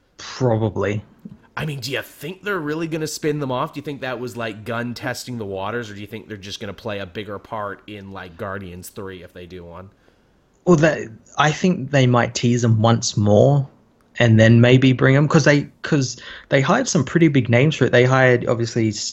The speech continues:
Speaker 1: Stallone as, uh, Starhawk. We got Michael Rosenbaum as Martin X,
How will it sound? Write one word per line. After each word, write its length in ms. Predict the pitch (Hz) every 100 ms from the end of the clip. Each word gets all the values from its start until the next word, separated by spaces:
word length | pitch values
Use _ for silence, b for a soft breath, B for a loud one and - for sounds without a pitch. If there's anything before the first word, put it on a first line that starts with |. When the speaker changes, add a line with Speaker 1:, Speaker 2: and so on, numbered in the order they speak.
| -
Speaker 1:
Stallone 640 | - - 113 110 110 113 110
as, 520 | 110 104 104 95 - B B B B
uh, 240 | 110 104
Starhawk. 720 | 101 - 120 120 120 123 120
We 100 | 110
got 320 | 107 104 101 _ _
Michael 340 | 123 117 127
Rosenbaum 540 | 120 113 113 110 113 107
as 120 | 101
Martin 360 | 107 117 120 117
X, 500 | 117 - - -